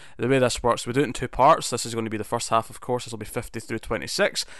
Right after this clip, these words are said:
Um, Connor will give one of his, I'll give one of mine. We'll alternate back and forth. We'll give a little bit of reasoning as we go, and that is how we're gonna do it. If you've not seen our previous countdowns, there's a nice handy playlist on the channel. Um, we did,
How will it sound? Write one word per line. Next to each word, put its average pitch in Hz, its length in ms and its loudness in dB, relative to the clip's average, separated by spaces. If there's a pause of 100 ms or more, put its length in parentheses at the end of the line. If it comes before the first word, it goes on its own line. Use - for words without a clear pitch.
(200)
Um, 110 200 2
Connor 135 260 4
will 131 100 4
give 123 180 2
one 117 120 0
of 107 80 0
his, 165 260 4
I'll 127 140 6
give 123 160 2
one 113 140 0
of 101 40 -2
mine. 127 300 2
We'll 107 120 0
alternate 117 380 0
back 104 200 0
and 95 100 -10
forth. 110 280 -6
We'll 113 60 -8
give 113 140 -2
a 110 60 4
little 117 200 4
bit 117 140 0
of - 60 -4
reasoning 104 420 -6 (280)
as 107 200 0
we 104 80 -4
go, 104 320 -2 (340)
and 95 320 -4
that 98 160 0
is - 80 -4
how 101 100 -6
we're - 100 -10
gonna 95 180 -10
do 110 120 -8
it. - 140 -4
If - 140 -10
you've 113 80 0
not 139 120 4
seen 135 120 2
our 120 60 4
previous 165 400 4
countdowns, 135 500 2
there's 113 140 -2
a - 20 0
nice 120 160 -2
handy 107 260 0
playlist 110 420 0
on 113 120 0
the 104 80 -4
channel. 123 440 4 (400)
Um, 104 520 0 (200)
we 113 120 -6
did, 110 200 0